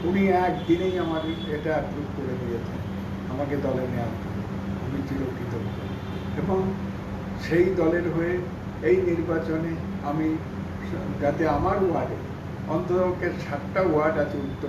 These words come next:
কলকাতায়, আমার ওয়ার্ডে আমি আর ইকবাল ভাই এই দুজনে মিলে অন্ততপক্ষে রেকর্ড এইটটি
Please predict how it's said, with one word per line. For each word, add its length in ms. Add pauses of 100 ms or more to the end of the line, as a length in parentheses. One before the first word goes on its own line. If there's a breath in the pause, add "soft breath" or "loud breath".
(120)
কলকাতায়, 1000
আমার 260
ওয়ার্ডে 280
আমি 300
আর 120
ইকবাল 320
ভাই 260
এই 180
দুজনে 360 (120)
মিলে 200 (480)
অন্ততপক্ষে 800
রেকর্ড 420
এইটটি 340